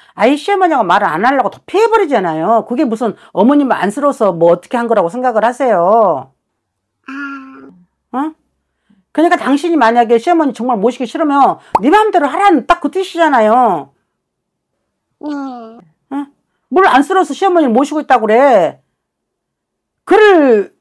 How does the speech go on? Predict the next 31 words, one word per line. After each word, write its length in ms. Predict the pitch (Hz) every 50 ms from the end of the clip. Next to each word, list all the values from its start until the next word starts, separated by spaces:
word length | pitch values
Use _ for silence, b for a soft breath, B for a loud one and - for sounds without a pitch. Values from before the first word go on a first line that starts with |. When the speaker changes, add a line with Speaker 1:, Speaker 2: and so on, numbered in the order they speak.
| _ -
Speaker 1:
남편이 360 | 220 240 277 - 311 277 233
그런 480 | - 233 269 285 262 240 226 202 190
성향이 380 | 185 - - 330 330 294 240 196
못 200 | 175 196 254 -
되는데, 680 | - 202 226 190 170 160 165 165 165 156 151 151 165 -
왜 80 | 208 196
그러냐면 420 | 247 294 294 277 262 233 185 165 b b b
아까 100 | b 254
그랬잖아. 380 | - 370 320 - 262 214 180 220
그러기엔 360 | - 254 320 349 370 349 311
엄마가, 380 | 226 185 202 233 262 247 247 208
엄마가 520 | 160 165 202 240 277 285 262 311 359 370 b b b b b b
그 200 | - 247 277 269
시어머니께서 580 | 247 - 392 392 370 320 285 - 247 220 285 269
남편분한테 600 | - 196 202 - 277 247 220 214 202 190 - 190
너무, 460 | 214 254 262 254 220 180 156 147 - _ _ _ _ _ _ _ _ _ _ -
어? 180 | 240 262 285 277 _ _
상처를 380 | _ - - 440 415 403 320 226
많이 220 | 196 202 208 202
줘버렸다고. 800 | 208 285 302 339 285 247 - - 165 156 - 165 156 - - _ _ _ _ _
자기 240 | - - 254 247 285 359
힘들었을 500 | 370 359 285 277 220 - - 165 170 _
때. 220 | - 143 131 - _ _ _ _ _ _ _ _ _ _
어? 180 | - 247 277 277 277 _ _ _ _ _ _ _
그렇기 240 | - - 226 - 381
때문에 640 | - 339 311 294 285 285 202 196 226 170 - - _ _ _ _ _ _ _ _ _ _ _ _
뭐, 160 | - 196 220
굳이 180 | 220 - 262 330
물어본다면 600 | 254 214 285 349 330 311 262 208 180 180 208 233
이혼수는 460 | 240 294 359 403 403 403 339 277 226 196
없고요. 540 | 180 175 - - 175 160 151 151 151 156